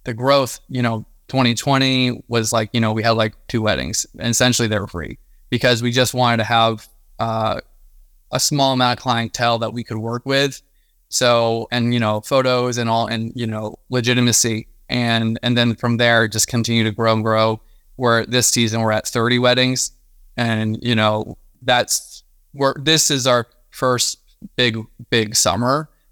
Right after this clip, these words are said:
Um, and it's been, it's, we've learned a lot. And, you know, next year we see hitting around that number again, 'cause we do kind of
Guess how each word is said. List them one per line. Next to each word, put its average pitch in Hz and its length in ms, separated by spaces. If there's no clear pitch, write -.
Um, 110 920
and 117 140
it's 110 100
been, 123 240
it's, - 260
we've 120 160
learned 127 300
a 127 40
lot. 127 360
And, 123 520
you 131 120
know, 117 420
next 123 360
year 120 180
we 113 220
see 127 300
hitting 123 300
around 120 240
that 117 160
number 123 300
again, 120 380
'cause 113 200
we 117 100
do 117 260
kind 117 280
of 110 120